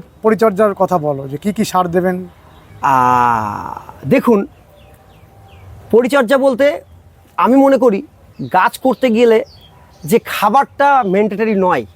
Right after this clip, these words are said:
Speaker 2: অনেকেই গাছ লাগিয়ে বলেন যে কি খেতে দেব, তো আমরা already লাগানোর সময় মাটির সঙ্গে গোবর সার, হাড় গুঁড়ো, শিংকুচি, অনেকে সিউইড,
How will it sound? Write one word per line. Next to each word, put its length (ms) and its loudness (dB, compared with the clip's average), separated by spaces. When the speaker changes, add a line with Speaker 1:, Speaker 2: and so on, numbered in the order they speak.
Speaker 2:
অনেকেই 400 2
গাছ 300 2
লাগিয়ে 320 2
বলেন 340 2
যে 160 0
কি 140 -2
খেতে 280 -4
দেব, 140 -10
তো 200 0
আমরা 480 4
already 560 0
লাগানোর 460 2
সময় 380 0
মাটির 320 0
সঙ্গে 380 2
গোবর 300 2
সার, 520 0
হাড় 260 0
গুঁড়ো, 300 0
শিংকুচি, 760 -2
অনেকে 260 2
সিউইড, 640 4